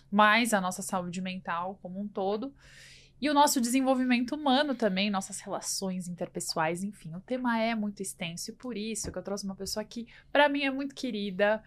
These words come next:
A gente se conheceu através do LinkedIn. Ela é LinkedIn Top Voice.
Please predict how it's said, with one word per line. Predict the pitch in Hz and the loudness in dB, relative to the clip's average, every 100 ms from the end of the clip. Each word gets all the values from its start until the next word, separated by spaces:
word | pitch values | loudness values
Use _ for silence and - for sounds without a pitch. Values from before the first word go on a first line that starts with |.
| - - - | -14 -8 0
A | 214 | 2
gente | 233 254 | 2 -2
se | 269 | 0
conheceu | 269 254 240 262 233 | 2 2 2 2 4
através | 233 240 233 208 214 233 214 | 4 4 2 4 6 6 4
do | |
LinkedIn. | 208 202 202 175 180 190 | 0 0 -2 -4 -4 -4
Ela | 185 185 185 | -2 2 4
é | 220 | 6
LinkedIn | 233 220 220 185 185 | 6 4 0 0 -2
Top | 180 - | -4 -6
Voice. | 170 170 170 170 170 - | -2 4 6 4 0 -8